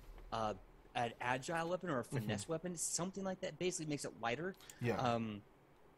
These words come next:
Speaker 1: and I think one of the things that is cool and needs to be remembered is that the Rune Lords are just as capable warriors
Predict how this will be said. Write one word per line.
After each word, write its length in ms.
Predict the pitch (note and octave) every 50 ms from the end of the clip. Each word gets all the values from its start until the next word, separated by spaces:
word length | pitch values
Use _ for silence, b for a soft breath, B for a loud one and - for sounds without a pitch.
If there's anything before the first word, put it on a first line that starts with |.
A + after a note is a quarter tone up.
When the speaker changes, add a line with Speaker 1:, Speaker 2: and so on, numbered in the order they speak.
| - - -
Speaker 1:
and 200 | D#3+ D#3 D#3 D3+ - -
I 120 | D3+ D#3+
think 220 | E3 G3 G#3 G#3+ -
one 140 | D3+ E3 F3+
of 60 | E3+
the 40 | C#3+
things 400 | B2+ - D3 C#3 C#3 C3+ A#2+ -
that 220 | A2+ G#2+ G#2 G2+ - - - - - - - - - -
is 160 | C3+ B2 -
cool 400 | - - - F3+ F3+ F3 D#3+ C#3+ -
and 240 | C3+ B2 A#2+ A#2+ B2
needs 300 | D3 F#3 G#3 G#3 E3 -
to 80 | E3+
be 120 | D3 E3 D3+
remembered 640 | C3 A#2+ A2 G#2+ B2 D#3+ E3+ C3+ A2+ G2+ G2 F2+ b b b b b b b
is 40 | -
that 100 | C#3+ A#2+
the 100 | C3 A#2
Rune 360 | A2 A#2+ C3 F3+ G#3+ G3 D3
Lords 460 | A#2+ A2 G#2+ G2+ G2+ F#2 - - - - - - - - - - - - - - - - - - - - - - - - -
are 180 | C3+ B2+ B2 A#2+
just 380 | A2+ - - D3+ E3+ F3+ - D#3+
as 100 | C3+ -
capable 520 | - - D#3 D#3 D#3 C#3+ B2+ C3+ B2 A2+
warriors 840 | G#2 G2+ G#2 A2+ B2+ C#3 C#3 C3 B2+ A#2+ A#2+ A#2 A2+ A2 G#2+ -